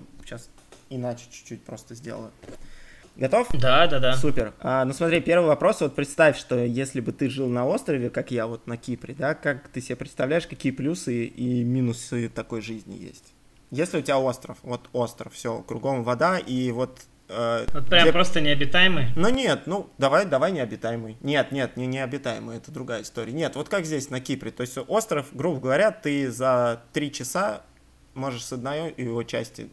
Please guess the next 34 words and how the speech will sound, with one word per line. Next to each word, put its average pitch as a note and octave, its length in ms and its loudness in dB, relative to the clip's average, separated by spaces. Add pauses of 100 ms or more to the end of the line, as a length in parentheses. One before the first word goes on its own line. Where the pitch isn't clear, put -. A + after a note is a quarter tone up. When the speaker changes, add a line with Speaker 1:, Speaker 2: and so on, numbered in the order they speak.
Speaker 1:
до C3+ 180 -6
другой A2 300 -8
доехать. - 380 -10 (180)
Вот B2+ 200 -6
такой - 280 -2
остров. - 280 6 (140)
Speaker 2:
Но F3 180 6
плюсы, F3 480 6
мне F#3 160 6
кажется, D3+ 440 6
это B2 140 4
то, B2 120 6
что A#2+ 240 4
ты C3 160 4
можешь C3 280 4
пойти B2 300 4
в F3 40 4
любой B2 240 6
момент B2 340 6
покупаться. A#2 600 6 (180)
Speaker 1:
Мгм. C3+ 140 6
Speaker 2:
То A#2+ 60 6
есть, - 200 6
э, B2+ 140 6
нет C#3+ 240 4
никаких B2 380 4
ограничений B2 680 6
в A2 80 6
этом. A2+ 320 6
Это A#2+ 240 6
очень C3 420 6
круто, A#2 300 4
я G#2 140 4
считаю. G#2+ 400 4